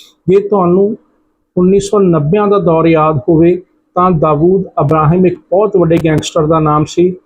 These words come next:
ਸਮਗਲਿੰਗ ਦੇ ਵਿੱਚ ਉਹਦਾ ਬਹੁਤ ਵੱਡਾ ਕੰਮ ਸੀ, ਕਾਰੋਬਾਰ ਫੈਲਾਇਆ ਹੋਇਆ ਸੀ, ਬੰਬੇ ਤੇ ਰਾਜ ਕਰਦਾ ਹੈ ਇਹ ਕਿਹਾ ਜਾਂਦਾ ਸੀ। ਉਸ ਸਮੇਂ ਤੱਕ, ਕੁਝ ਸਮੇਂ ਤੱਕ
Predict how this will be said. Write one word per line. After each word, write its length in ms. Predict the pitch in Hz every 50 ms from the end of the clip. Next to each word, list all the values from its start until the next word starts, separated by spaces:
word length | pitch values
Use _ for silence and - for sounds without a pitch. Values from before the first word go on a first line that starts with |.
| _ _ _ _
ਸਮਗਲਿੰਗ 580 | - - - 165 160 156 156 175 190 196 196 185
ਦੇ 80 | 190
ਵਿੱਚ 240 | 175 170 170 - -
ਉਹਦਾ 160 | 208 165 175
ਬਹੁਤ 300 | 170 151 156 165 190 190
ਵੱਡਾ 280 | 185 165 151 147 156 160
ਕੰਮ 320 | 156 - 156 151 151 156
ਸੀ, 180 | 147 - 170 165
ਕਾਰੋਬਾਰ 500 | 165 - 160 151 151 165 156 156 165 151
ਫੈਲਾਇਆ 420 | - - 151 143 143 147 147 147
ਹੋਇਆ 240 | 120 143 151 147 147
ਸੀ, 300 | 143 - 165 165 175 170 - _ _ _ _ _ - 147
ਬੰਬੇ 380 | 143 156 156 156 156 156 180 175
ਤੇ 340 | 180 180 170 170 175 175 175 - 143
ਰਾਜ 280 | 147 151 151 160 165 160
ਕਰਦਾ 380 | - - 156 147 139 156 156
ਹੈ 60 | 147 160
ਇਹ 120 | 170 165
ਕਿਹਾ 240 | 165 - 170 165 170
ਜਾਂਦਾ 280 | 160 160 147 139 147 143
ਸੀ। 200 | - - 175 180 - - - - - - - - -
ਉਸ 360 | 180 190 202 202 - - -
ਸਮੇਂ 280 | - 185 170 190 208 202
ਤੱਕ, 380 | - - 180 170 170 - -
ਕੁਝ 300 | 190 185 185 - - 202
ਸਮੇਂ 280 | - - - 180 175 170
ਤੱਕ 420 | 170 170 156 151 - - 190 202